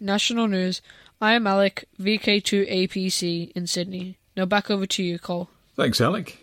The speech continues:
Speaker 2: and keep an ear out for all those Jota stations on air over this weekend.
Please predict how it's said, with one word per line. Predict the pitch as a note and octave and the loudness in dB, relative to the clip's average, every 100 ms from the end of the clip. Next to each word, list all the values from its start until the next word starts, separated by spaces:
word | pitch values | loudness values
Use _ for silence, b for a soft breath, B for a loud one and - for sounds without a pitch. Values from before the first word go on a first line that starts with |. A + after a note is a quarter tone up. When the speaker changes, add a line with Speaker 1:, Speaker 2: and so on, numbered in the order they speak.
| - | -4
Speaker 2:
and | F#3 D3+ B2 | 0 2 2
keep | - D3+ | 2 2
an | A2 | 4
ear | E3+ B2 | 4 4
out | F2+ D#2 | 2 0
for | - G2+ | 0 2
all | F#2 | 4
those | G2 F2+ F2 | 6 4 4
Jota | A2+ G#2+ F#2 | 2 4 4
stations | - C3 C3 - E2+ D#2+ D#2 F#2+ | 2 2 2 2 0 0 0 2
on | G#2 G2 | 4 4
air | G2 F#2 - | 4 4 4
over | G2+ F#2+ E2 | 2 2 2
this | G2 F#2 - | 2 0 0
weekend. | F2 - F#2+ E2 A1 | -2 0 0 0 -4